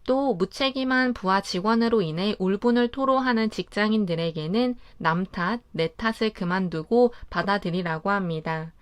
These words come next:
쉽게 불행해하는 사람들의 공통점은 남 탓을 많이 하는 것이라고 합니다. 혹시 나는 그렇지 않은지 생각해보면 좋겠습니다.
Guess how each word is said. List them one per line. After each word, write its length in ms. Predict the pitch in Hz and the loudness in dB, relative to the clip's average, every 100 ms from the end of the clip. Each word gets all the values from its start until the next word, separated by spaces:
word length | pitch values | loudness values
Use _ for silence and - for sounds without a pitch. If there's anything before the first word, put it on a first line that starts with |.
| - | -20
쉽게 560 | - 320 302 190 214 240 | -8 -6 -4 -2 0 0
불행해하는 760 | 240 185 202 220 226 226 214 | 0 0 0 2 2 2 2
사람들의 520 | 220 240 247 240 214 208 | 0 0 2 2 0 -2
공통점은 1040 | - 180 185 269 269 220 180 165 190 175 | -2 -2 -2 -2 -2 0 0 0 -2 -4
남 240 | 175 165 180 | -2 -2 -2
탓을 380 | 254 247 240 | -2 0 0
많이 280 | 175 165 170 | 0 -2 -2
하는 280 | 208 254 269 | 0 0 0
것이라고 520 | 226 175 185 170 165 | 0 0 -2 -2 0
합니다. 640 | 208 202 170 156 165 160 170 - - | 0 0 -2 -2 -2 -2 -6 -18 -14
혹시 300 | 254 - - | -12 -8 -4
나는 340 | 180 170 175 190 | 0 0 0 -2
그렇지 380 | 175 175 - | -2 -2 -2
않은지 540 | 175 160 180 170 170 214 | -2 0 -2 -4 -4 -4
생각해보면 800 | 247 247 254 - 220 214 208 208 | -2 -2 -2 -2 -2 0 0 -2
좋겠습니다. 920 | - - 190 170 160 151 156 151 165 | -4 -6 -6 -6 -6 -4 -4 -6 -8